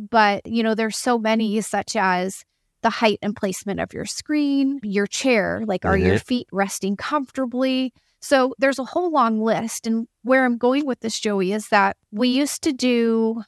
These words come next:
Speaker 1: at, at some of the places I worked, we would have, like, an ergonomics checklist. So as a team member, you were responsible for going through the checklist to make sure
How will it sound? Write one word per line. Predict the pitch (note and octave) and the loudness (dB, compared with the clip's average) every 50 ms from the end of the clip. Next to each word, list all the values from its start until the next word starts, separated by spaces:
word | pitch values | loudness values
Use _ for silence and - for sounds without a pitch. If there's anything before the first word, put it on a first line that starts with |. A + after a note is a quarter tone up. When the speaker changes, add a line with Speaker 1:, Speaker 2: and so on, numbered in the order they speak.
| - - | -2 0
Speaker 1:
at, | G#3+ F#3+ - - - | 0 0 0 -4 -4
at | - G3+ - | -4 -4 -4
some | - - B3 A#3 A#3+ | -2 -2 0 0 0
of | A#3 | 0
the | A#3+ | -2
places | - - A#3 A3 - - A3+ A3 | -2 0 -2 -2 -2 -4 -6 -4
I | G#3 G3+ | -4 -2
worked, | G3 F#3+ G3 G3 F#3+ - _ - | -2 -2 -2 -2 -4 -4 _ -10
we | G3 G#3 G3+ | -6 -4 -2
would | G3 G#3 G#3 | -2 -2 -4
have, | G#3 - G#3+ G3 F#3+ F#3+ F#3+ F#3 - _ _ _ _ _ _ _ _ _ - | -4 -2 0 0 2 0 0 -2 -6 _ _ _ _ _ _ _ _ _ -4
like, | G#3 A3 G#3 - | 0 0 0 0
an | A3+ G#3+ - - | 0 -4 -2 -2
ergonomics | G3+ G3+ - G#3 G3+ F#3+ F#3+ F#3+ - - - - | -4 -2 0 0 0 0 0 -2 -4 -8 -10 -8
checklist. | - - G#3 - _ - - C3 - A3 - - - | -4 -4 -4 -4 _ -12 -12 -12 -12 -12 -14 -12 -8
So | - - A3 G#3 G3 | -6 -4 -2 0 0
as | G3+ G3+ - | -2 -2 -2
a | A3 G#3 | -4 -6
team | - - - A3+ G#3+ G3+ | -6 -6 -4 -2 0 0
member, | F#3+ F#3 F#3+ G3+ G3+ | 0 0 0 -2 -2
you | G3+ G#3+ G3+ G3 | -2 -2 -2 -4
were | F#3+ G3 G3 F#3 | -4 -4 -4 -4
responsible | F#3 G3+ - - - G3 F#3 F#3+ F#3+ - G#3 F#3 F#3+ G3 | -4 -6 -6 -2 2 2 2 2 0 -2 -6 -4 -4 -4
for | - - F3+ F3+ | -2 -4 -6 -4
going | - F#3+ F3+ F3+ F#3 | -2 0 0 0 0
through | - A3 A3 | -2 -2 -4
the | A#3+ A#3+ | -4 -4
checklist | - - - G#3 - _ - G3+ G3 - - | -6 -4 -6 -6 -6 _ -4 -4 -4 -4 -6
to | - G#3 F#3+ | -4 -2 0
make | F#3+ F#3 E3+ - | 0 0 -2 -4
sure | - - - G3 F#3+ F#3+ F#3+ F#3 | -6 -4 -2 0 2 2 0 0